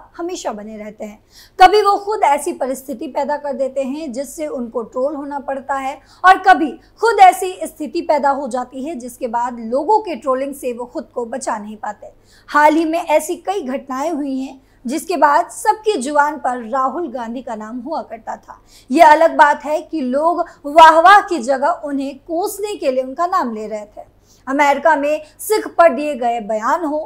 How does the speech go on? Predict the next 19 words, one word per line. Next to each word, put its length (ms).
रोजगार 540
को 140
लेकर 300
दिए 240
गए 120
बयान 360
हो 220
या 260
फिर 300
जम्मू 340
कश्मीर 500
के 200
पंडितों 760
को 180
पीओ 300
के 260
शरणार्थी 720
कह 220
देना 340